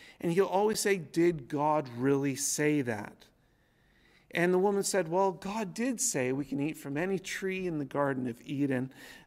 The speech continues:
but it, instead of, the only one we were supposed to avoid was the one that was at the center. And the devil's a liar." And Jesus even said, "Beware of him. He's the, he's the father of lies.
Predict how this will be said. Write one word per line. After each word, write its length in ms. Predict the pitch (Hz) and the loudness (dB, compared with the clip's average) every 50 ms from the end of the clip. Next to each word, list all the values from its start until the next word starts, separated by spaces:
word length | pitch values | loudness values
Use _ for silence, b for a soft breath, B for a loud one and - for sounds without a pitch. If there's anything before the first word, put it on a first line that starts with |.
| B - - 127 | B -12 -8 -2
but 260 | - 156 151 - - | 0 0 0 0 -2
it, 200 | - 156 170 160 - | -4 -6 -6 -6 -8
instead 520 | 175 151 - - - - 202 196 202 196 | -8 -6 -6 -6 -2 0 2 2 2 2
of, 180 | 202 196 185 196 - - b b b b b b - | 2 0 -2 -4 -12 -20 b b b b b b -12
the 80 | - - | -8 -2
only 240 | 156 196 233 247 | 0 2 2 4
one 180 | 233 226 220 208 | 4 2 2 2
we 80 | 196 180 | 0 0
were 140 | 156 160 | -2 -2
supposed 580 | 151 - - 156 - 190 208 226 220 - - - | -4 -6 -8 -8 -6 -4 -4 -4 -4 -6 -8 -4
to 300 | - 170 165 165 165 160 - b b b b b b b b b b _ _ _ _ _ - | -2 -2 0 -2 -4 -6 -12 b b b b b b b b b b _ _ _ _ _ -10
avoid 760 | - 127 120 120 127 180 208 226 233 208 185 156 151 147 135 | -10 -8 -8 -4 0 2 4 6 6 6 4 2 2 0 -2
was 180 | 127 135 127 - | -4 -4 -2 -2
the 80 | 156 | -2
one 340 | 131 143 170 202 226 233 226 | -2 -2 -2 0 0 0 0
that 120 | 214 190 | -2 -2
was 180 | 156 180 156 151 | -2 -2 0 2
at 160 | 180 175 - | 0 0 -2
the 80 | - 156 | -6 -8
center. 720 | - - - 160 165 170 151 - - - - - - - _ _ _ _ - | -6 -4 -2 0 0 0 -2 -2 -6 -10 -10 -10 -12 -18 _ _ _ _ -14
And 140 | 214 160 131 | -10 -6 -4
the 100 | 135 135 | -4 -2
devil's 520 | 127 127 202 220 233 220 233 226 220 180 208 | 2 4 6 6 6 6 4 2 2 2 2
a 40 | |
liar." 520 | 196 170 151 147 139 143 143 143 139 - - - _ _ _ - _ b b b b b b b b b b b b b - | 2 2 2 2 0 0 -2 -4 -6 -8 -12 -20 _ _ _ -20 _ b b b b b b b b b b b b b -4
And 360 | 160 160 156 156 147 135 - | -2 0 0 0 -2 -4 -6
Jesus 500 | - - 151 190 233 247 190 202 190 - | -8 -4 -2 0 0 0 0 -2 -4 -4
even 160 | 226 202 180 170 | -4 -4 -4 -4
said, 320 | - - 196 175 147 131 | -2 0 0 0 0 -2
"Beware 460 | - 147 131 143 165 185 208 214 214 | -2 -2 0 2 2 4 4 4 4
of 100 | 196 151 | 2 2
him. 140 | 151 131 127 | -2 -4 -4
He's 300 | 120 135 139 131 - - | -4 -4 -4 -6 -6 -4
the, 220 | 147 131 117 117 117 | -4 -4 -4 -4 -6
he's 240 | - 135 135 135 113 | -10 -10 -10 -10 -8
the 80 | 139 127 | -10 -10
father 640 | - - - - - 180 175 208 233 220 226 208 190 | -12 -12 -16 -12 -10 -4 0 0 2 4 4 4 4
of 140 | 160 127 131 | 4 0 -4
lies. 500 | 131 120 117 - - - - - - | -6 -6 -6 -8 -10 -14 -14 -16 -16